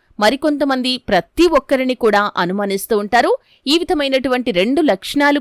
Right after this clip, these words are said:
కూడా ఎవరికీ మంచివి కాదు. అంటే అందరినీ అనుమానించటం కూడా అస్సలు మంచి విషయం కాదండి. ఎందుకంటే మనలాంటి వ్యక్తులే చాలామంది ఉంటారు అనే విషయాన్ని కూడా ప్రతి ఒక్కరు గమనించాలి. అంటే మనం ఏ విధంగా అయితే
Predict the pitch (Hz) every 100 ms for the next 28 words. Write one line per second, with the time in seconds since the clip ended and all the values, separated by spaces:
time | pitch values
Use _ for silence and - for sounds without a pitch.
0 | 285 247 240 - 196 190 254 262 285 165
1 | 180 196 190 196 190 - _ - 294 311
2 | 381 - - 269 349 392 370 320 190 226
3 | 294 330 294 - 320 285 269 247 240 -
4 | 190 - 269 226 175 - 208 214 220 220
5 | 190 190 214 320 370 214 254 311 294 302
6 | 370 - _ _ 190 208 294 339 330 311
7 | 262 - - 240 226 - 170 180 233 247
8 | 247 233 214 226 220 220 220 214 175 -
9 | 247 233 226 220 208 185 165 214 190 214
10 | 202 185 170 202 208 226 208 - _ _
11 | - 226 320 269 220 220 175 226 269 311
12 | 269 269 269